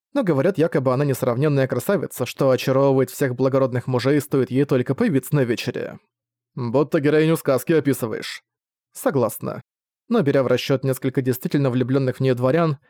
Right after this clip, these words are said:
боюсь, это не такая уж и сказка. И самые известные из них —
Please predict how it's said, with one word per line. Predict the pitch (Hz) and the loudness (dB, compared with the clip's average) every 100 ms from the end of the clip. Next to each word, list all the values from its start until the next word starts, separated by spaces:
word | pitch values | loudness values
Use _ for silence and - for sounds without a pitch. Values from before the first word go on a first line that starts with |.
| _ _ - | _ _ -4
боюсь, | 220 240 220 196 | 0 2 2 0
это | 156 | -2
не | 156 | 0
такая | 139 151 131 | 0 2 2
уж | 120 | 2
и | 117 | -4
сказка. | - 110 - 117 120 - _ - | -4 -6 -6 -8 -10 -14 _ -4
И | 139 | -2
самые | 147 139 127 | 0 0 0
известные | 120 127 127 156 156 | 0 -2 0 0 0
из | |
них — | 139 175 - | 2 0 -2